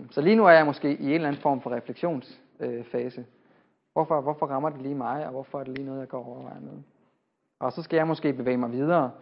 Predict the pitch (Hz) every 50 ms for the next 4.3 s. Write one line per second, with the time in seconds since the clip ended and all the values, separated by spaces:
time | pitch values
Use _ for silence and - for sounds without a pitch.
0 | - - _ _ _ _ _ _ - 135 127 127 - - 131 - - 143 139 127
1 | - - 123 - 135 - - - 131 - 123 123 127 131 127 127 127 - _ -
2 | _ _ _ _ _ 139 131 127 131 - 127 131 123 123 123 120 - - - -
3 | _ _ _ _ _ _ _ _ _ _ - 147 151 156 165 147 - 170 170 165
4 | 160 151 - 170 165 160